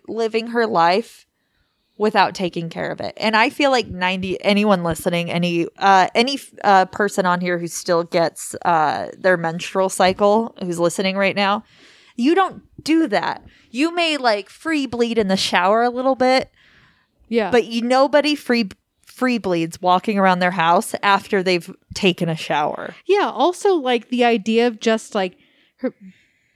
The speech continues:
Speaker 2: going out with nothing around, free bleeding enough that it's hitting the ground.
Speaker 1: Yeah.
Speaker 2: Like, that's wild.
Speaker 1: That is wild.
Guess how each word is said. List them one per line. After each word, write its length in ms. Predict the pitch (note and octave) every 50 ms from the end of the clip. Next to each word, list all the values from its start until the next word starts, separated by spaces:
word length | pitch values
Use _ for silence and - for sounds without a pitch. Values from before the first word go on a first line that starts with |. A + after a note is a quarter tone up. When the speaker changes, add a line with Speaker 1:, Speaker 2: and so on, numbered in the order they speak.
| - - _ _ _ A3 G3+
Speaker 2:
going 320 | A#3+ C#4 C#4 C#4 C#4 C4
out 320 | B3 B3 B3 B3 B3+ - - _ _ -
with 220 | G#3+ B3+ C4 -
nothing 320 | B3+ B3 B3+ C4+ - C#4 B3
around, 500 | A#3 A3 A#3 A#3 A#3 A#3+ B3 B3 B3 -
free 240 | - - C4 B3+
bleeding 520 | A#3 G#3+ B3 C4 B3+ A3+ B3+ B3 B3 A#3+ G#3+ - -
enough 400 | A#3 A#3 A3+ A3 A#3 A#3 - -
that 120 | - A3
it's 120 | G#3+ G#3+ -
hitting 360 | - - A3+ G#3+ G#3+ A3+ A#3
the 100 | A#3 G3+
ground. 580 | F3 F3+ F#3+ F#3 F#3+ G3 A3 C4+ D4 D#4 D4+ - _ _ -
Speaker 1:
Yeah. 280 | F3 G#3 G3+ E3 - - - - _ _ -
Speaker 2:
Like, 120 | A#3 A#3+ A3
that's 280 | D4+ D4+ - - -
wild. 460 | D4 D4+ D4+ C#4+ A3 F3+ A#2+ A2 F#3+ - _ _ _ -
Speaker 1:
That 120 | A3 A3 G#3+
is 140 | G#3+ G#3+ F#3+
wild. 360 | F#3 - - C3+ - - -